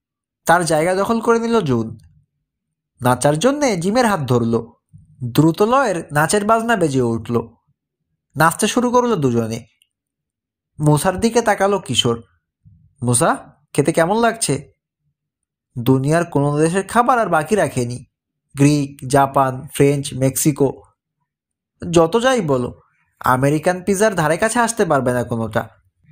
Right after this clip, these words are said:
সব না খেয়েই কি করে বলে দিলে? এদিকে এসো, দেখো তো এটা কি জিনিস,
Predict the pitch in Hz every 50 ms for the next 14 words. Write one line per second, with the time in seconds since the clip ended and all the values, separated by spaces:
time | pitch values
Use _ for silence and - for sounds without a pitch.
0 | _ _ _ _ _ _ _ _ _ _ _ - - - - - 139 151 156 165
1 | 151 143 135 143 - - - 180 196 220 240 233 - 240 233 247 240 240 240 226
2 | 247 247 247 226 262 254 339 - _ _ _ _ _ _ _ _ _ _ _ _
3 | _ _ _ _ - - 180 185 220 208 202 175 139 123 - - - - - _
4 | _ _ _ _ _ _ _ _ _ _ _ _ _ _ _ _ _ _ _ _
5 | _ 139 135 139 147 190 196 254 294 - - _ _ _ _ _ _ - 147 160
6 | 170 165 - 175 160 165 170 175 226 269 - -